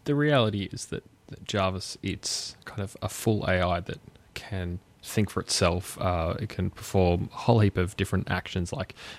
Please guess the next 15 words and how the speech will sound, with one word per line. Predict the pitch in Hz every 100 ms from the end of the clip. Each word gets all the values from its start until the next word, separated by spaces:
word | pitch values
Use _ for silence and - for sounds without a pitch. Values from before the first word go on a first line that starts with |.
| -
it | 110
even | 104 98 90
runs | 90 92 95 -
his | 98
company | - 101 98 92 87 -
most | 92 92 - -
of, | 87 - - -
most | 107 98 92
of |
the | 98
time, | - 85 92
whereas | 92 - -
Siri, | - 104 85
it's | - -
just, | 98 -